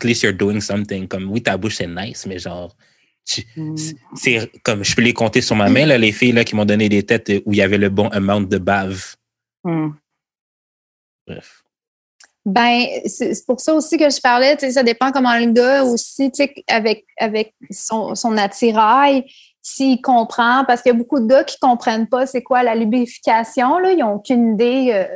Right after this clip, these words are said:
Speaker 3: ils ont aucune idée, euh, que, que, ou qu'ils vont utiliser des lubrifiants, là.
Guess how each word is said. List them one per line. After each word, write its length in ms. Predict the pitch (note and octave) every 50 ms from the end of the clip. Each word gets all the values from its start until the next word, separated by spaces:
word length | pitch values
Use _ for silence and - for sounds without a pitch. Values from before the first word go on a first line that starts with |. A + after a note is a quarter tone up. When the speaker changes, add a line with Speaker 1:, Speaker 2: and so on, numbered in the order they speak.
| - _ _ _ _ _ _ _ _ _ _ _ _ _ - -
Speaker 3:
ils 60 | A3+
ont 40 | A3+
aucune 400 | A3 - D4 C#4+ C4+ B3+ A3+ G#3+
idée, 360 | G#3 B3+ C4 C#4 C#4+ C#4+ B3+ A3+
euh, 460 | G#3+ G#3 G#3 G3+ G3+ G3 F#3+ F#3 F#3 - - - - _ _ _ - - - - - -
que, 240 | A#3+ A3+ A3 - -
que, 480 | - - F3 D3 - A2 F#2+ C#3+ F#3+ _ _ _ _ _ _ _ -
ou 240 | A#3+ B3+ C#4+ D4 C#4
qu'ils 180 | C#4+ - A#3+
vont 140 | A#3 A#3+ A#3
utiliser 520 | A3+ A3 - - A#3+ A#3 A3+ G#3+ B3 B3+ A#3+
des 140 | A3 A#3+
lubrifiants, 640 | A3 A#3+ A3 A3 A3+ A#3 - - - A3 A3+ C4 D#4
là. 240 | E4 E4 F4 F#4